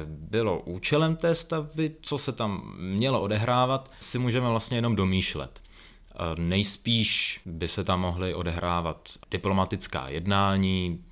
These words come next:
nějaké slavnosti, eh, možná i něco trošku spektakulárnějšího. Někdy se, eh, mluví o takovém, eh, zvláštním barokním žánru, kterým byl, mm, koňský balet nebo koňská opera, kdy vlastně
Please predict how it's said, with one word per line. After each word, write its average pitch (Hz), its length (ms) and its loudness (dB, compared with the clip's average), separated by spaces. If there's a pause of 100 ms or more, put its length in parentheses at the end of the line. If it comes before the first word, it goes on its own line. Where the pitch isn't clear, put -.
(180)
nějaké 76 500 -6
slavnosti, 95 880 0
eh, - 540 -6
možná 110 540 4
i 104 100 -4
něco 101 280 0
trošku 101 480 -4
spektakulárnějšího. 110 1400 0
Někdy 92 260 -2
se, 90 300 -2
eh, 80 340 -6
mluví 90 500 -2
o - 120 -12
takovém, 85 540 -6
eh, - 380 -10
zvláštním 87 540 0
barokním 92 460 0
žánru, 95 400 0
kterým 92 320 -4
byl, 87 340 -2
mm, 69 280 -12
koňský 95 420 0
balet 85 600 -2
nebo 76 220 -10
koňská 80 460 -8
opera, 98 400 -4
kdy 87 160 -6
vlastně 78 500 -6